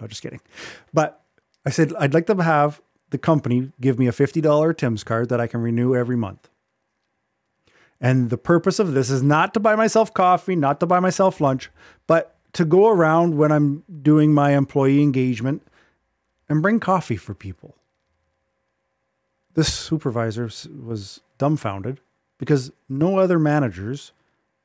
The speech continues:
had done that. The idea of just giving somebody a coffee as you're talking to them, trying to see how the system's running. Wow,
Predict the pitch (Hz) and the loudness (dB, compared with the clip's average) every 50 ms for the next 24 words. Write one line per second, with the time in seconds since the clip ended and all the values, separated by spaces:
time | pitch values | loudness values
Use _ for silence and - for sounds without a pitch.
0 | _ _ _ - 156 151 147 170 190 208 151 110 95 - - _ _ _ _ _ | _ _ _ -8 -8 -4 -2 0 2 2 0 0 -2 -8 -14 _ _ _ _ _
1 | _ _ _ _ _ _ _ _ _ _ _ _ _ _ _ _ _ _ _ - | _ _ _ _ _ _ _ _ _ _ _ _ _ _ _ _ _ _ _ 0
2 | 127 160 180 180 175 160 147 208 226 185 147 131 123 110 101 107 110 - 131 - | 2 4 4 6 4 2 4 4 4 4 4 2 0 -2 -6 -6 -6 -6 -6 -6
3 | - - _ - 127 120 123 151 156 147 - 151 131 117 113 110 104 95 - - | -8 -12 _ -6 -4 -2 0 -2 -2 -2 -4 -4 -4 -4 -4 -6 -6 -8 -10 -10
4 | - 113 123 135 - - 160 160 131 107 95 104 104 98 95 90 _ _ _ _ | -8 -8 -8 -8 -10 -8 -6 -6 -6 -6 -6 -8 -10 -10 -10 -14 _ _ _ _
5 | _ _ _ _ _ _ _ _ _ _ _ _ - - 123 127 - - 135 120 | _ _ _ _ _ _ _ _ _ _ _ _ -6 -4 -4 -2 -2 -4 -4 -4
6 | 147 143 156 160 156 151 - _ _ _ - - 131 127 123 - - 135 131 120 | -4 -2 -2 -4 -4 -6 -10 _ _ _ -6 -4 -2 -2 -2 -2 -2 0 0 0
7 | 101 98 - - 139 131 - - 160 151 139 - 151 151 165 180 185 185 160 - | -2 -4 -6 -6 -6 -6 -2 0 0 0 0 -2 -4 -4 -4 -4 -6 -8 -10 -10
8 | - 139 160 170 196 196 185 156 131 117 107 107 | -8 -6 -4 -2 0 0 0 0 -2 -4 -8 -12